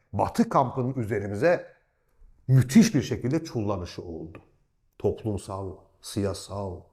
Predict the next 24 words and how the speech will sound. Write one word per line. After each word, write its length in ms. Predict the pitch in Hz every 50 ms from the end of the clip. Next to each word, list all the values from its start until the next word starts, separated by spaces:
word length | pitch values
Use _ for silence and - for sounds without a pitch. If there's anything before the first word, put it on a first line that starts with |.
| _ _
kültürel, 800 | - - 101 92 90 - - 95 98 101 107 101 87 82 - - _ _ _ _ -
iktisadi 880 | - - - - 110 104 - - 98 101 101 95 98 117 110 95 - - _ _ _ _
anlamda 720 | - 127 110 101 104 101 107 95 95 101 113 156 160 156 - _ _ _ _ - - - _ -
bizi 280 | 127 123 110 127 156 156
kendi 340 | - 139 120 110 104 113 -
etki 380 | - 131 - - - - 131
alanına, 380 | 123 123 107 101 95 92 92 92
kendi 380 | - - 107 98 117 135 139 113
nüfus 340 | 113 - 175 190 - -
sahasına 500 | - 113 104 107 107 - 104 107 101 95 _ _ - -
almak 420 | - 117 113 107 107 127 139 143 -
için 400 | 117 - - 151 160 165 165 - _ _ _ _ _ - -
olağanüstü 680 | - 127 117 107 117 127 151 165 151 127 - - - 117
bir 80 | 113 110
şekilde 460 | - - 110 95 - - 120 139 147
bir 180 | 131 131 131 - _ _ - - - _ -
çullanışı 600 | - - - 107 101 101 107 98 98 95 - 107
oldu. 360 | 98 90 87 87 82 82 - - _ _ _ -
E, 80 | - 151
yaşadığımız 640 | 127 117 143 143 - 185 180 185 196 196 220 208 170
coğrafya, 600 | 165 180 165 160 160 147 - 175 170 175 156 - - _ _ _ -
evet, 360 | 170 165 131 135 156 156 - - _ _ _ _ _ _
kimi 240 | - 170 170 170 175
imkanlar, 680 | - 143 139 131 - 160 143 139 143 139 131 131 131